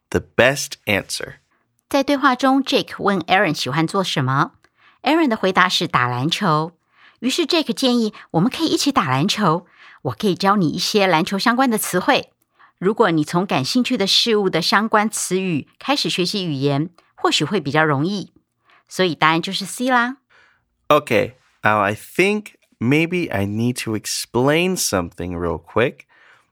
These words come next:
Speaker 1: because I think maybe some people might be a little confused and chose A,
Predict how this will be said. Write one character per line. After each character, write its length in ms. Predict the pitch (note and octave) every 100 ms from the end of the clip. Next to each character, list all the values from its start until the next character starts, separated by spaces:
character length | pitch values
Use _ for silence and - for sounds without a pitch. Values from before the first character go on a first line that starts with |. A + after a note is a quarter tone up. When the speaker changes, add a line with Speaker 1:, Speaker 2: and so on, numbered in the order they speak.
| _ -
Speaker 1:
because 260 | B2 A#2+
I 100 | B2+
think 360 | B2+ D3+ E3+ -
maybe 480 | D3+ D#3 F3+ G#3 G#3
some 500 | - - F#3+ A#3+ B3
people 640 | - A#2 G2+ G2+ A2+ C3+ - - -
might 280 | C#3 D3+ D3+
be 180 | D#3 -
a 100 | A2
little 380 | G#2+ B2 E3+ G3
confused 720 | - F#3+ - A#2+ A#2+ D#3 - - -
and 260 | A2 A2
chose 600 | G#2+ - A2+ G#2+ G#2+ A2 - _ -
A, 420 | G3 C3 G2 -